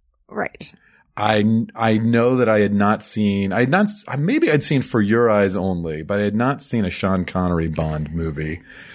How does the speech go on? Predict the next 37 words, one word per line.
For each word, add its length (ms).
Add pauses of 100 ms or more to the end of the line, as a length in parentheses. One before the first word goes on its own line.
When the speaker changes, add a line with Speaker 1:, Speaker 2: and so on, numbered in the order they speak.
(160)
Speaker 2:
So 140
I 60
don't 160
know 160
that 100
I 60
necessarily 520
would 140
have 80
known 320
who 140
Sean 320
Connery 420
was. 640 (600)
I 180 (680)
definitely 400
had 140
not 240
seen 340
any 140
Monty 280
Python, 680
so 160
I 40
would 200
not 200
have 100
known 200
who 80
Michael 260
Palin 300
or 40
John 200
Cleese 440
was 400
Speaker 1:
Mm-hmm. 100
Speaker 2:
either. 360